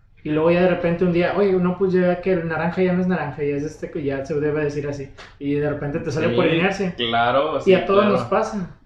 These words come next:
Speaker 2: Claro, sí,
Speaker 1: Así
Speaker 2: sí,
Speaker 1: de
Speaker 2: sí.
Speaker 1: fácil como poner la fecha. Todavía brincas el primero de enero, ¿sí o no les ha pasado, Rosa?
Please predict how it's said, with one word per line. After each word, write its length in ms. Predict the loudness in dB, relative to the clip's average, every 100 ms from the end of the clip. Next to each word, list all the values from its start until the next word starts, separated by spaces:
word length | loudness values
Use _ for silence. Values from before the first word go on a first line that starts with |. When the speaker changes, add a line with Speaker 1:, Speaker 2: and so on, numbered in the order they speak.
| -10
Speaker 2:
Claro, 440 | -4 -2 -2 -4 -4
sí, 140 | -4
Speaker 1:
Así 160 | 0 2
Speaker 2:
sí, 40 |
Speaker 1:
de 60 | 2
Speaker 2:
sí. 40 |
Speaker 1:
fácil 240 | 4 2 2
como 240 | 2 0
poner 220 | -2 -2 0
la 120 | 2
fecha. 340 | 2 0 -8 -16 -20 -20 -6
Todavía 440 | 0 4 6 6 4
brincas 320 | 2 4 4
el 100 | 2
primero 300 | 2 4 4
de 140 | 4
enero, 360 | 4 2 4 4
¿sí 80 | 2
o 60 | 2
no 160 | 2
les 100 | 2
ha 60 | 2
pasado, 300 | 2 4 4
Rosa? 400 | 2 0 -6